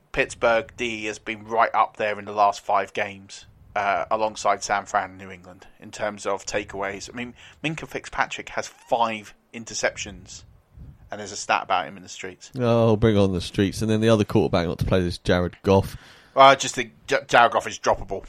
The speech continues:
Speaker 1: I just think you just drop him. I don't know. Again, he's another player. I don't know why he's, uh, on people's lineups. Uh, I've got a, well, no, I'll talk about this now, actually. I don't have any streets. So here's some stats from the last seventeen games.
Speaker 2: You do have him in your winners and losers, though, Murph.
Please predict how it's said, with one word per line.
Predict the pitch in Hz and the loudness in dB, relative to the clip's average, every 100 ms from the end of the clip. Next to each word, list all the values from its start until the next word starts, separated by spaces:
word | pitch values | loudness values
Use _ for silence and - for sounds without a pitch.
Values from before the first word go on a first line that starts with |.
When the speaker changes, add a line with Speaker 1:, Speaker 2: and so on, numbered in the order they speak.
| - | -14
Speaker 1:
I | 113 | -8
just | - | -8
think | 113 101 | -8 -12
you | 92 | -10
just | 101 - | -8 -2
drop | 110 - | -2 -2
him. | 98 95 | -8 -10
I | - | -10
don't | 107 110 | -4 -4
know. | 104 | -4
Again, | 104 113 104 | -4 -4 -4
he's | 101 | -6
another | 110 110 104 | -8 -8 -4
player. | 117 104 | 0 0
I | |
don't | 104 113 104 | 0 -4 -4
know | 107 | -10
why | 104 110 107 110 | -2 6 6 4
he's, | 107 107 107 - - - - - | -2 -12 -14 -18 -20 -20 -20 -12
uh, | - 107 110 | 2 6 6
on | 107 | 4
people's | 117 113 110 | -2 -4 -4
lineups. | 113 113 110 110 - - | 2 2 2 -4 -4 -6
Uh, | 110 107 107 | 0 4 4
I've | 107 110 - | 2 -2 -2
got | 113 110 - | 0 0 0
a, | 110 107 107 101 _ - - | -4 -4 -8 -14 _ -20 0
well, | 151 160 | 4 6
no, | |
I'll | 156 131 | 4 2
talk | 135 | -2
about | 123 110 | -2 -2
this | - | -2
now, | 104 | -2
actually. | 101 107 | -4 -6
I | 104 | -6
don't | 107 | -6
have | 104 | -10
any | 107 | -14
streets. | 110 104 _ _ - - - | -12 -12 _ _ -20 -20 0
So | 131 123 127 - - | 6 6 4 -4 -4
here's | 143 156 | -2 -2
some | 151 | -4
stats | 139 - - - | 0 4 4 2
from | 120 117 | -10 -8
the | 113 | 2
last | 120 117 110 - - _ | 6 6 6 -2 -14 _
seventeen | - - 139 135 - - 123 117 113 | -6 0 0 0 -6 -8 -8 -10 -12
games. | 107 101 90 101 | -8 -8 -8 -4
Speaker 2:
You | |
do | 131 139 | 0 2
have | 123 | 2
him | 127 | -2
in | 120 | -2
your | 113 | -2
winners | 117 104 | -2 -4
and | 107 | -2
losers, | 110 101 95 | -4 -4 -6
though, | 90 | -6
Murph. | 92 92 - | -4 -8 -12